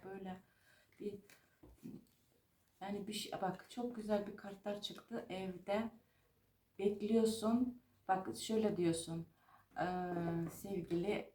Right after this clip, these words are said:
hanım kimse <laughs> şöyle der diyorsun. Ay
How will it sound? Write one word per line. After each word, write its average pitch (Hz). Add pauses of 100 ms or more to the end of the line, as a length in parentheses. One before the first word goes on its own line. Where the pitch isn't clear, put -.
(220)
hanım 165
kimse 165 (380)
<laughs> - (1500)
şöyle 180
der 160
diyorsun. 165
Ay 156